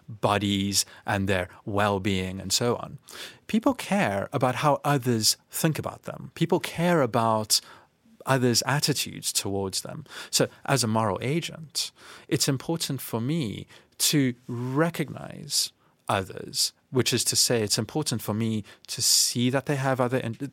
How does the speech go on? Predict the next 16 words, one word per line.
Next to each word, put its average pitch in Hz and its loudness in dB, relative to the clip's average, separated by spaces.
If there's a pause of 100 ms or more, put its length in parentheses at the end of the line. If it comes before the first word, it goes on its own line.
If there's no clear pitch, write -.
that 120 0
they 123 2
have 135 0
interests - 0
to - -4
which 104 -4
I 107 0
should 104 -4
be 98 -8
sensitive, 113 -4 (320)
and 165 4
also 180 2
to - 0
see 165 2
that 135 -2
they 131 0